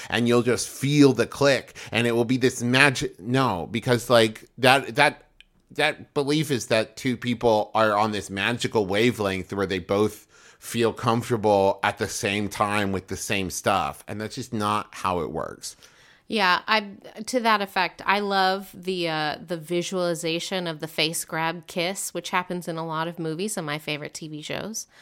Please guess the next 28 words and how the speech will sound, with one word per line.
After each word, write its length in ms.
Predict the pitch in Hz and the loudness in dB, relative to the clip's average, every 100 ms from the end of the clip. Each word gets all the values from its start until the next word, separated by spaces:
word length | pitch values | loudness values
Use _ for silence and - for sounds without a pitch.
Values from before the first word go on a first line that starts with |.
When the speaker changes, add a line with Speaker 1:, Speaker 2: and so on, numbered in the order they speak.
| - - - | -20 -10 0
Speaker 2:
Um, 420 | 175 170 175 - | 2 2 -2 -4
but 260 | 196 185 170 - _ _ | 2 4 2 -6 _ _
I 100 | 185 | -4
have 240 | 196 240 | 0 -2
to 100 | - | 0
say 440 | 208 254 226 165 143 | -2 0 0 0 -2
that 220 | 156 156 | -4 -4
if 280 | 156 - - _ | -6 -10 -20 _
someone 760 | - 220 226 226 202 202 202 202 - - _ _ | 0 2 2 2 2 0 -2 -6 -20 -20 _ _
that 220 | 185 170 165 | 0 2 4
wasn't 340 | 196 220 - | 2 2 -4
Travis 500 | - 175 185 214 214 | 0 2 2 0 -4
grabbed 400 | - 147 165 - | -2 0 0 0
my 160 | 185 170 | -2 -2
face 360 | - 180 - | 0 0 0
to 100 | - | -4
kiss 320 | 180 170 170 | -4 -4 -4
me, 220 | 214 226 - | -2 -2 -2
it 80 | 180 | -4
would 180 | 175 | -4
be 280 | 165 165 165 | -6 -6 -6
very 580 | - 220 220 254 254 277 | -6 -8 2 4 4 4
off-putting 720 | 277 285 - 302 226 180 165 | 4 2 0 0 2 0 0
if 160 | 170 160 | -2 2
I 160 | 160 | 2
wasn't 300 | 160 160 156 | 2 0 0
expecting 560 | 175 226 208 170 180 165 | 0 0 2 2 0 0
it. 200 | 165 | -2